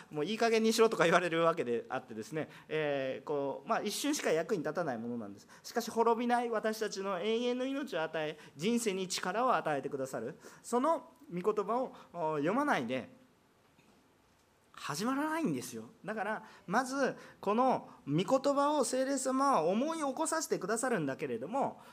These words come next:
それが真実であるかどうかっていうのを分からせてくださるのは聖霊様だから。だから、まず御言葉を読んでおきましょう。ですから、御言葉を読んで、あー、よ-、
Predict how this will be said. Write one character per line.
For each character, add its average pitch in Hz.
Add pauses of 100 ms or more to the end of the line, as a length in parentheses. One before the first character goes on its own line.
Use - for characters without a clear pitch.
そ -
れ 302
が 285
真 403
実 277
で 214
あ 226
る 220
か 196
ど 208
う -
か 233
っ 233
て -
い 185
う -
の 180
を 160
分 190
か 277
ら 302
せ 302
て 240
く 185
だ 165
さ 165
る 160
の 147
は 139
聖 277
霊 311
様 240
だ 185
か 127
ら。 104 (360)
だ 269
か 269
ら、 190 (140)
ま 269
ず 381
御 262
言 247
葉 320
を -
読 320
ん 415
で 269
お 196
き 185
ま 160
し -
ょ 202
う。 208 (400)
で 226
す 233
か 262
ら、 233
御 220
言 240
葉 233
を 226
読 330
ん 302
で、 147 (180)
あ 196 (360)
ー、 214
よ-、 196